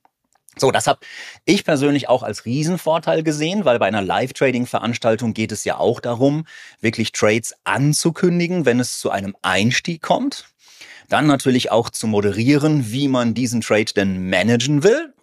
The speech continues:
Und dann natürlich auch entsprechend die Ausstiege zu sehen, sei es mit Gewinn oder sei es mit Verlust oder sei es Break-Even, einfach so, wie es zustande gekommen ist. Und da mag ich das sehr schön, ein klares Setup zu haben und vor allen Dingen auch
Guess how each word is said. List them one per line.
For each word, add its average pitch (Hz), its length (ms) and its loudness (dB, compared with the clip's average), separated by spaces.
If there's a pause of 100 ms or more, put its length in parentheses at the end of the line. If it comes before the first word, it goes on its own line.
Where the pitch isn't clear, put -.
Und 190 560 0
dann 131 160 0
natürlich 123 480 -4
auch 101 160 0
entsprechend 90 600 -8
die 92 160 -10
Ausstiege 87 560 -8
zu - 180 -10
sehen, 87 380 -4 (340)
sei 151 240 2
es 196 100 2
mit 185 160 -6
Gewinn 170 520 -4
oder 98 240 -4
sei 87 180 -4
es 104 120 -6
mit 104 140 -6
Verlust 101 500 -2
oder - 140 -10
sei 87 200 -6
es 95 100 -6
Break-Even, 120 560 0
einfach 95 300 -6
so, 95 260 -4
wie 90 80 -6
es 85 140 -6
zustande 73 420 -6
gekommen - 400 -12
ist. - 280 -18 (580)
Und 87 100 -4
da 117 80 2
mag 139 240 2
ich 131 80 -4
das 120 180 0
sehr 113 180 4
schön, 143 340 2
ein 117 60 0
klares 98 420 -2
Setup 135 340 -2
zu 127 220 -4
haben 135 240 0
und 117 140 0
vor - 120 -6
allen 110 160 2
Dingen 117 140 2
auch 104 240 0